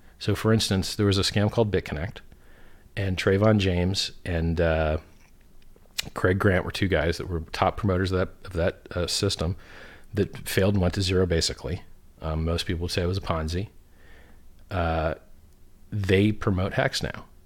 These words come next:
And because they're promoting Hex, they don't have as much time to promote shit that sucks, that's worse. So we're stealing energy from scams and sh-, putting them into something else because, listen, it's all the same sales pitch. OneCoin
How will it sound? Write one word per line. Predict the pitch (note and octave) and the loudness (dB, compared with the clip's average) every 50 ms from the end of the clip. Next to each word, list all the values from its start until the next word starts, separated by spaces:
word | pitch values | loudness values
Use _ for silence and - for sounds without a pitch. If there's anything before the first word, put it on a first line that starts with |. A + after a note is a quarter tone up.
| - - - - - - - - - - - | -20 -20 -20 -20 -20 -20 -20 -20 -14 -6 -4
And | G#2 G2 | -2 0
because | G2 - - C3 C3 C3 C#3 | 0 2 6 6 6 6 4
they're | C3+ | 2
promoting | - - A2+ A2 G2+ G2 F#2+ | 2 2 4 4 4 4 2
Hex, | - - C3+ A2+ F#2+ - - - | 2 2 4 4 2 0 -2 -6
they | - - G#2+ | -4 -2 0
don't | A2+ C3+ - - | 0 0 0 0
have | - B2+ C3 C3+ B2 | -2 0 0 0 0
as | G#2 - | 0 0
much | G#2 F#2+ - - | -2 -4 -6 -4
time | - B2+ C3 B2+ G#2 F#2 | -2 -2 0 0 0 -2
to | - G2 | -4 -6
promote | - - G2+ G2 G2 F2+ | -4 -2 0 0 0 0
shit | - - - A2 - - | 0 0 -2 -2 -4 -4
that | - | -6
sucks, | - - - C3 A#2 - - | -4 -2 -2 -2 -2 -4 -4
that's | - - - - | -6 -6 -6 -4
worse. | A2+ C3+ C3+ - - - - - - - - - - - - - - - - - - - F#4 - | -2 -2 -2 -2 -4 -4 -6 -6 -6 -8 -6 -6 -6 -6 -6 -8 -10 -12 -14 -16 -12 -10 -8 -6
So | - - A2 G#2 | 0 2 4 4
we're | G2 G#2 A2+ | 6 6 6
stealing | - - - - - - - B2+ B2+ C#3 C#3+ D3+ D3 C#3 C3+ - - - - | 6 8 8 6 4 2 2 4 4 6 6 6 6 6 4 2 0 -4 -2
energy | A2+ B2+ D3 D3+ C3 G2 F#2+ G#2 G2+ | 0 2 4 4 4 4 2 2 0
from | - - A2+ G#2 - - | 0 0 -2 -2 0 0
scams | - - - A2 B2 C#3 A2+ E2+ E2 F2 F2 | -2 0 0 0 0 2 2 2 2 0 -2
and | - A2+ G2 - | -2 -2 0 0
sh-, | - - - - | 0 -2 -2 -2
putting | - - A#2 B2+ B2+ | 2 2 4 4 4
them | A#2+ G#2+ | 4 4
into | G2+ F#2+ - | 2 2 0
something | - - G#2 A2 G#2+ | 0 -2 0 0 0
else | B2+ C#3 B2+ - | 0 0 0 -2
because, | - - - G#2+ G2+ | -4 -4 -2 -2 2
listen, | B2 D#3 D#3 - G2+ F2+ - - - - - - | 4 4 4 4 2 -2 -4 -8 -14 -18 -14 -8
it's | A2+ - - | -2 0 2
all | D#3 E3 | 4 4
the | - | 4
same | - - C#3 A#2+ - | 4 4 2 2 2
sales | - C3+ E3 D#3+ - | 2 2 0 0 -2
pitch. | - - - - - - - - - - - - - - | -4 -6 -4 -4 -4 -6 -6 -10 -16 -20 -20 -20 -10 0
OneCoin | G2 G#2 A#2 C#3 E3 E3+ - - D3 C#3+ C#3+ D3 D#3+ | 4 6 6 8 6 6 4 4 2 4 2 0 -2